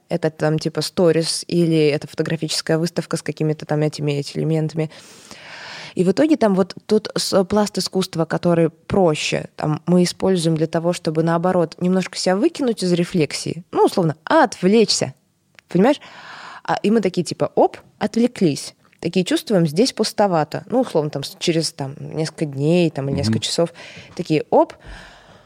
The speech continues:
Speaker 1: в другой пласт искусства, знаешь, который вот этот вот побольше, поглубже, типа, потому что там ты, ну, развиваешься, там тебе, э, как бы по-другому, да. Устал, что-то случилось, там, не знаю, расстроился, или наоборот, переэмоционировал, там, ещё то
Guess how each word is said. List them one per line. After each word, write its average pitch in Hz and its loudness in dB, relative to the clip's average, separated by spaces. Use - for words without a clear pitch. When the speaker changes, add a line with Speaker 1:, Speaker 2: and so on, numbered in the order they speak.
Speaker 1:
в 208 -10
другой 226 2
пласт 180 -6
искусства, 208 -6
знаешь, 190 -2
который 175 -4
вот 160 -8
этот 156 -8
вот 147 -8
побольше, 175 0
поглубже, 156 0
типа, 139 -4
потому 165 0
что - -6
там 302 2
ты, 220 4
ну, 165 -2
развиваешься, 180 0
там 247 -2
тебе, 190 2
э, - -8
как 156 -10
бы 160 4
по-другому, 165 2
да. 202 0
Устал, 165 0
что-то - -2
случилось, 180 0
там, 160 0
не 165 0
знаю, 151 0
расстроился, 160 0
или 165 -2
наоборот, 190 2
переэмоционировал, 196 2
там, 160 0
ещё - -4
то 170 0